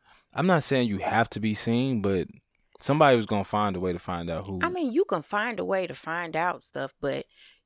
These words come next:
Speaker 2: th-, it was like that day he got signed, and then maybe, like, within hours to the next day,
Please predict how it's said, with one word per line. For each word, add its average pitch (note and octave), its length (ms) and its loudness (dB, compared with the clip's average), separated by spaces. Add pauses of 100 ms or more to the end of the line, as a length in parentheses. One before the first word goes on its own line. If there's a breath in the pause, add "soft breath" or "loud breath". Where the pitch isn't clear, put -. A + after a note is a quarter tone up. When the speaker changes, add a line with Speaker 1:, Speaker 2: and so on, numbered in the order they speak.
(180)
Speaker 2:
th-, D3 140 -8 (720)
it G3+ 140 6
was F3+ 200 -4
like D#3 300 2
that F#3 240 4
day E3+ 240 2
he D#3 140 -6
got D3 260 2
signed, B2+ 680 -4 (360 soft breath)
and C#3 180 -8
then C#3+ 260 -2
maybe, D#3 280 -2
like, C#3 220 0
within C3+ 340 -8
hours C#3+ 760 2
to C3 520 -2 (520)
the D3+ 120 -6
next D#3+ 380 2
day, C3 400 -2